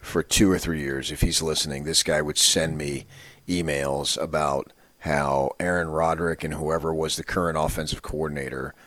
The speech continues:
which I think it was A-Rod, had his head so far up his rear end by not playing Thompson. <laughs> I mean, he must have sent me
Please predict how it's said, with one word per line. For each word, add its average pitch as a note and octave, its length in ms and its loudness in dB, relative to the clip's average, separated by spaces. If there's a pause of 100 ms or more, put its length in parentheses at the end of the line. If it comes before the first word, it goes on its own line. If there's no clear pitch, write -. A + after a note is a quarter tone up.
(180)
which - 100 -6
I C#2 60 0
think E2 220 -4
it C#2+ 60 -6
was C#2+ 160 -4
A-Rod, C#2+ 500 -2
had E2+ 200 2
his D2 160 2
head E2 300 0
so - 240 4
far E2 300 2
up D#2 80 -2
his E2 180 -4
rear D#2+ 220 0
end D2+ 220 -2
by D2+ 120 0
not D#2 240 -4
playing E2 300 0
Thompson. D2 500 -2 (540)
<laughs> - 560 -12
I G2+ 40 4
mean, G2 160 6
he G#2+ 100 6
must G2+ 260 4
have - 80 4
sent - 260 2
me C#2+ 240 -6